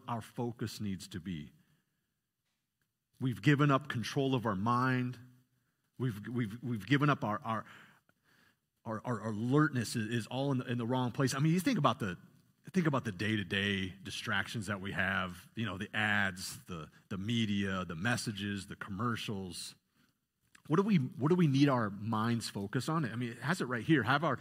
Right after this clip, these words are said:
have our hope set on grace. Remember, First Peter, uh, or Fir-, Peter writing to this, this group of exiles, the elect, they're going through tough time, persecuted time.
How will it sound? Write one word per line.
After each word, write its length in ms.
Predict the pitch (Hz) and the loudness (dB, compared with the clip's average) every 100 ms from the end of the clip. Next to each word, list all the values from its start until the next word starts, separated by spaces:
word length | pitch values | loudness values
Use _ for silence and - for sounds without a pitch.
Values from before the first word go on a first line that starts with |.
| - - - | -6 -16 2
have 100 | 170 | 4
our 140 | 170 | 6
hope 460 | 117 - 175 196 - - - | 2 4 6 6 2 -14 -4
set 340 | - - 170 165 | 2 4 4 4
on 260 | 151 135 | 2 2
grace. 840 | 104 110 107 127 101 - - - - _ _ _ _ _ _ _ _ _ | -2 -6 0 2 2 -2 -4 -6 -8 _ _ _ _ _ _ _ _ _
Remember, 460 | 156 156 254 175 160 | 6 8 8 8 6
First 260 | 170 160 | 6 6
Peter, 360 | 226 214 156 151 - - - | 8 10 8 6 0 -18 -4
uh, 180 | 151 151 | 0 2
or 80 | 156 | 2
Fir-, 220 | 165 175 147 | 2 2 0
Peter 280 | - 208 175 | 6 8 10
writing 360 | 151 156 170 185 | 10 8 8 8
to 100 | 175 | 8
this, 200 | 170 165 | 8 6
this 220 | 143 127 | 4 4
group 220 | 120 170 | 6 6
of 100 | 160 139 | 6 6
exiles, 500 | 170 147 165 165 156 | 6 8 8 8 8
the 100 | 139 | 8
elect, 500 | 135 156 170 165 - - - - | 10 10 10 6 -4 -10 -6 2
they're 120 | 151 | 6
going 300 | 165 175 165 | 8 8 8
through 300 | 160 139 120 - - - _ _ | 6 4 2 -8 -20 -20 _ _
tough 500 | - - 269 254 - | -4 4 8 8 6
time, 340 | 185 151 131 - | 6 8 6 4
persecuted 600 | 240 269 - 196 190 175 | 6 6 6 4 4 8
time. 240 | 175 151 | 8 6